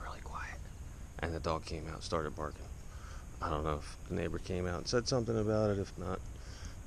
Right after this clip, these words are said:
the dog, I don't know, maybe knew that it was gonna get a knife thrown at it.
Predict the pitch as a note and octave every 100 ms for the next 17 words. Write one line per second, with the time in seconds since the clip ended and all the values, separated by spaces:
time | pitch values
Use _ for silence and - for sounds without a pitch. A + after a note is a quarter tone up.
0 | - F2 E2+ F2 E2 D2+ - - - C#2+
1 | E2 D#2 D2 - - E2+ E2+ E2+ F2 F2
2 | F2 E2+ F#2 E2+ E2+ E2+ F2 E2+ F#2 F#2
3 | F#2 F#2+